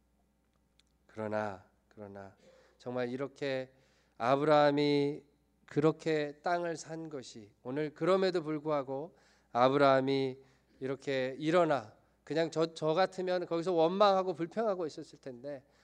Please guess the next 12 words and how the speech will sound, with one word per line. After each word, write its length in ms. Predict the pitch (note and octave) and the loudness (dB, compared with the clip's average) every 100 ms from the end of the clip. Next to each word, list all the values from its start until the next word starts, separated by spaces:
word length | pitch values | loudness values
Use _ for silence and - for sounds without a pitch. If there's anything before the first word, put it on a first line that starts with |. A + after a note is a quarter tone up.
| _ A#2 | _ 0
아브라함은 500 | C#3 D3+ D3+ D3 C3+ | 0 2 2 2 -2
어떻게 300 | B2+ C#3 C#3+ | -6 -6 -6
합니까? 500 | C3 B2 - C3+ F3 _ _ _ | -6 -12 -14 -14 -16 _ _ _
이 140 | B2 B2 | -8 -6
해 180 | B2+ D#3+ - | -6 -10 -8
쪽 220 | D3 - | -12 -10
속에 380 | C3+ B2+ B2+ A#2 | -14 -12 -12 -14
가서 560 | G#2+ A2 - C#3+ G#3 - _ _ _ _ | -18 -18 -12 -10 -10 -14 _ _ _ _
돈을 720 | - C3 C#3 E3 G#3 F#3 E3 D3 | -10 -4 0 2 2 2 -2 -6
주고 800 | - C#3 F#3 F3 F3+ C4 - - _ _ | -12 -2 4 6 6 4 -2 -20 _ _
땅을 640 | D#3 D3+ D3+ C#3 C3+ D3 _ _ _ | -2 -2 -2 -6 -10 -16 _ _ _
삽니다. 600 | - - C3 G#2 F2 _ | -20 -16 -14 -12 -16 _